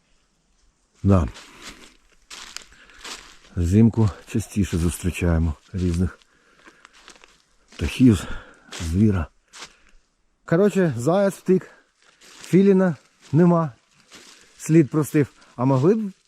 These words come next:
ввечері сьогодні щось поїсти цікаве. <laughs>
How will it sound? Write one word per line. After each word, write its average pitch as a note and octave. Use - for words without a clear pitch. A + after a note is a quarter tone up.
ввечері D3+
сьогодні D#3+
щось E3+
поїсти D#3+
цікаве. B2+
<laughs> C3